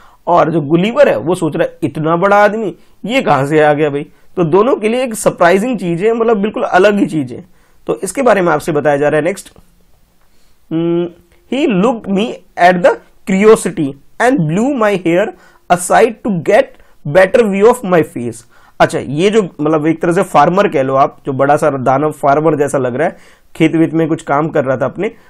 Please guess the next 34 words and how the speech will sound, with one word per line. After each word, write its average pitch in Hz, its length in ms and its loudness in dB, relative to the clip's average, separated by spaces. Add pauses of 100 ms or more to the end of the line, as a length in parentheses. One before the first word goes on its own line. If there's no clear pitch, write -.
(140)
तो 233 60 -6
वो 285 180 0
इसे 240 140 0
उठा 170 300 0
लेता 180 300 2
है 381 80 -2
और - 180 -12
क्यूरियोसिटी 240 580 -2
के 160 100 2
साथ, 117 220 -6
कि - 380 -16
भाई 311 100 2
एक 247 100 -2
जिज्ञासा 170 560 4
के 180 140 0
साथ, 120 200 -4 (360)
ताकि 170 200 -4
ये 262 140 0
जान 175 340 2
सके 127 260 -8
भाई 240 120 -2
आखिर 240 300 -2
इतना 240 280 -4
छोटा 165 340 0
आदमी 156 320 2
कहाँ 123 180 -4
से 180 120 -2
आ 170 80 4
गया 190 160 2
हमारे 190 300 -2
यहाँ, 196 180 -10 (320)
ये 202 80 0
सोच 185 260 0
करके। 180 380 -4